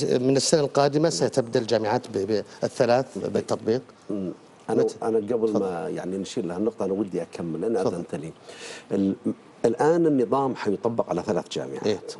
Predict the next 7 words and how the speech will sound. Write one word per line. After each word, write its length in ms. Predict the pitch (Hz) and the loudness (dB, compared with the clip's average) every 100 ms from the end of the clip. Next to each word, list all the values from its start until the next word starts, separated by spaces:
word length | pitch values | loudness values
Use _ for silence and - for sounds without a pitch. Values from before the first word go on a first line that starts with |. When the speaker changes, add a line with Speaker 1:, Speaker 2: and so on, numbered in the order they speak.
| - - | -14 -4
Speaker 2:
حيبقى 340 | 123 131 127 | -4 -2 -4
خمسة 280 | - 113 101 | -4 -4 -4
وعشرين 300 | 95 - 76 | -4 -4 -4
جامعة 360 | 143 120 113 | -6 -8 -6
وأربعة 240 | 69 67 - | -6 -6 -10
وعشرين 300 | - - - - | -12 -12 -12 -14
جامعة. 340 | - - - | -16 -16 -20